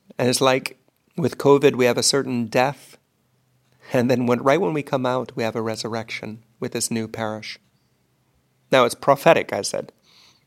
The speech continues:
It's, the resurrection hasn't happened and the death hasn't happened. But in a sense,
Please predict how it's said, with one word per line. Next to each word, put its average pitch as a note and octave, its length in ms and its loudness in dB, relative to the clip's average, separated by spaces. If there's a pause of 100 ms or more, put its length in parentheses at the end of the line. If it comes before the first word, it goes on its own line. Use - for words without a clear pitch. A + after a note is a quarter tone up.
(240)
It's, C3 220 -6
the B2+ 180 2
resurrection A#2+ 600 2
hasn't A2+ 260 -4
happened A2 380 -4
and A#2 100 -4
the A2+ 60 -2
death A2 240 -2
hasn't G#2 300 -8
happened. G#2+ 400 -6 (760)
But A#2 360 0
in B2+ 140 0
a B2+ 60 4
sense, C3+ 680 0